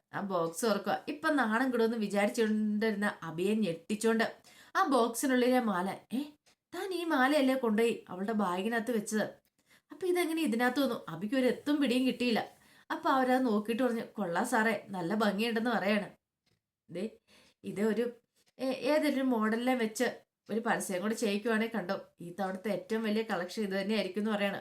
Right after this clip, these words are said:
വി-, ഈ വരുന്ന വിഷുവിന് നല്ല കള-, കളക്ഷൻ തന്നെ കിട്ടുമെന്ന് പറയണം. പിന്നീട് പറഞ്ഞു, "ഒരു കാര്യം ചെയ്യാം, ഞാൻ എൻ്റെ ഭാര്യയുടെ കഴുത്തിൽ നിന്ന് ഇട്ട് കാണിക്കാന്ന്" പറയണം. അങ്ങനെ നയനയുടെ കഴുത്തിൽ ഇട്ടു. നയനയുടെ കഴുത്തിൽ ഇട്ടപ്പോ തന്നെ ആദർശിന് ഭംഗി തോന്നി.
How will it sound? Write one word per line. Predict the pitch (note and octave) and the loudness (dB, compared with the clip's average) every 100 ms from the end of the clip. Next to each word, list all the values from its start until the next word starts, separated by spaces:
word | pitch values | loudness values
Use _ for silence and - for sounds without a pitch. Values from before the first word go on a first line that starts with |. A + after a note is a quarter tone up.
| - - | -12 -16
വി-, | D#3 - | -14 -10
ഈ | F3 | -8
വരുന്ന | F#3+ E3+ F#3+ | -8 -6 -6
വിഷുവിന് | G3+ F#3 F3+ F#3 G3+ - - - - _ | -6 -6 -6 -6 -6 -8 -20 -20 -20 _
നല്ല | D4+ E4 E4+ | 0 2 2
കള-, | B3 B3 - | 0 0 -4
കളക്ഷൻ | B3 G3+ A3 B3 | -2 0 -2 -2
തന്നെ | B3 A#3+ | 0 0
കിട്ടുമെന്ന് | B3 G3 G3 A3 | -2 -4 -2 -2
പറയണം. | G3 G3 F3+ - _ _ _ | 0 0 -2 -10 _ _ _
പിന്നീട് | B3 F#3 F3+ G3+ - - _ | -8 -6 -2 -4 -4 -18 _
പറഞ്ഞു, | - G3+ E3+ | -10 -6 -6
"ഒരു | F#3 | -4
കാര്യം | F#3+ D#3+ | -4 -2
ചെയ്യാം, | F#3+ F3+ - - | -4 -6 -8 -4
ഞാൻ | C#4+ | -2
എൻ്റെ | B3+ | 0
ഭാര്യയുടെ | A3+ G#3 F#3+ G#3 A#3+ | 2 2 2 0 0
കഴുത്തിൽ | G#3+ F3 G#3 | -2 -2 -2
നിന്ന് | A3 | 0
ഇട്ട് | G#3+ G3 | -2 -2
കാണിക്കാന്ന്" | G3+ G3 G#3 G#3 | -2 -2 0 0
പറയണം. | G3+ F#3+ - - - | 0 -2 -6 -14 -10
അങ്ങനെ | A3 B3 | -6 -2
നയനയുടെ | B3 G3+ F#3 G3 A3+ | 0 0 0 -2 0
കഴുത്തിൽ | G#3 - G#3 | -2 -4 -6
ഇട്ടു. | - F3+ - - - _ | -6 -8 -10 -16 -20 _
നയനയുടെ | C4 C#4+ D4+ | -2 0 2
കഴുത്തിൽ | A#3+ G#3+ A#3+ | 2 0 -2
ഇട്ടപ്പോ | A#3 A3 | -2 -4
തന്നെ | A3+ A3+ | -2 0
ആദർശിന് | G3 F#3 G3 A3 A3+ | 0 0 -2 -2 -2
ഭംഗി | F#3+ F3 | -2 0
തോന്നി. | G#3+ G3+ | 0 0